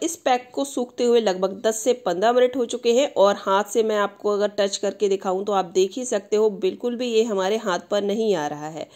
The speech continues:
ठीक है, तो बिल्कुल इसी तरह से आधा सूखा हुआ और आधा गीला हमें पैक रखना है। अब देखिए इसको कैसे हम छुड़ाएंगे। अब इसे हम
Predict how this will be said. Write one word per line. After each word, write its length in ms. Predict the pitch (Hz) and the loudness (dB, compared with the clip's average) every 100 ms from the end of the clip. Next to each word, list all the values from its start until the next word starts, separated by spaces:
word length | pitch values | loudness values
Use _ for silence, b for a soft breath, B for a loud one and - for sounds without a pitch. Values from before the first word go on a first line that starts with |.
| B B B | B B B
ठीक 180 | 320 294 | -4 2
है, 180 | 466 214 B B B | 2 2 B B B
तो 60 | 247 | 0
बिल्कुल 320 | 247 254 294 - | 0 -2 -4 -4
इसी 180 | 247 294 | -4 -2
तरह 220 | 254 220 | 2 0
से 240 | 269 262 - | 0 -6 0
आधा 280 | 196 208 269 | 0 2 2
सूखा 360 | - 208 - 208 | 0 -8 -4 -4
हुआ 340 | 208 196 277 | 0 4 4
और 260 | 285 190 202 - | 2 -4 -4 -2
आधा 320 | 185 202 240 | -2 0 -2
गीला 340 | 202 196 202 | -2 -4 0
हमें 260 | 214 185 196 | 0 0 -2
पैक 340 | 208 175 170 175 | -2 -2 -2 -6
रखना 280 | 156 - | -10 -10
है। 180 | 180 185 - B B | -12 -12 -16 B B
अब 120 | - 220 | 0 2
देखिए 240 | 240 269 | 0 -2
इसको 240 | 254 - 302 | -6 -10 -6
कैसे 300 | 233 196 220 | -2 -2 0
हम 140 | 214 214 | -2 -2
छुड़ाएंगे। 480 | - 180 160 156 - _ _ _ _ | -4 -6 -6 -8 -12 _ _ _ _
अब 160 | 277 330 392 | 4 4 2
इसे 240 | 262 302 | -2 2
हम 220 | 269 262 | 2 4